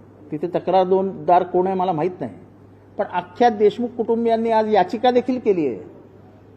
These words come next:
आणि त्यांचं पहिल्या दिवसापासून म्हणणं होतं की वाल्मिक कराड या खुनात आहे. मग तिचं नाव का नाही एफआयआरमध्ये?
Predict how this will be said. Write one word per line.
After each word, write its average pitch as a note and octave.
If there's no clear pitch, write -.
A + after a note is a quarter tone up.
आणि F#3
त्यांचं G#3
पहिल्या A3
दिवसापासून A#3
म्हणणं G3+
होतं G3
की G#3
वाल्मिक F#3
कराड F#3
या D#3+
खुनात D#3+
आहे. C#3
मग G#3
तिचं F#3
नाव G3+
का G#3+
नाही -
एफआयआरमध्ये? B2